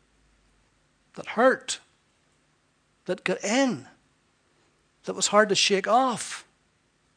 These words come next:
that you went to bed thinking about, you get up in the morning thinking about. And even though that person, even though has moved on, or maybe could care less,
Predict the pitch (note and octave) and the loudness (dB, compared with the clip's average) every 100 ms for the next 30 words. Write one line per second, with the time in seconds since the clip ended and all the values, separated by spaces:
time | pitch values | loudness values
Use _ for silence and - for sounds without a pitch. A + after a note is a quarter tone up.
0 | _ _ _ _ _ _ _ _ _ _ | _ _ _ _ _ _ _ _ _ _
1 | - E3+ G3+ A3 G3 F3 G#3 F3 - B3+ | -8 2 4 4 2 4 6 4 2 2
2 | C4 C4 A3+ G3+ D3 - - - _ _ | 4 2 4 4 2 -4 -16 -20 _ _
3 | F#3 G3 A3+ G#3+ G#3 A3 G#3+ E3+ - _ | 4 6 6 6 6 6 6 0 -10 _
4 | - - B3+ B3 A#3+ G3+ C#3+ C3 - - | 0 2 4 4 2 2 0 -6 -16 -20
5 | _ _ _ _ _ _ _ _ _ _ | _ _ _ _ _ _ _ _ _ _
6 | _ _ _ _ _ _ _ _ - G3+ | _ _ _ _ _ _ _ _ -2 2
7 | A#3 B3+ A3+ G#3 - A3 A3 F#3+ - - | 4 6 8 6 6 6 6 2 -6 -14
8 | _ _ _ _ _ _ _ _ A#3 A3+ | _ _ _ _ _ _ _ _ 0 4
9 | B3 A#3 A3+ F#3+ F3+ F#3 A3 G#3 G#3+ A#3 | 6 8 8 6 4 6 6 8 8 8
10 | C4+ B3 D3 - - _ _ _ _ - | 10 6 4 -12 -20 _ _ _ _ -2
11 | F#3 G3+ A#3+ A#3+ G#3 - - A3 G#3+ G#3+ | 4 6 6 6 0 0 6 8 10 8
12 | C#4 A#3+ - - - | 6 4 4 4 0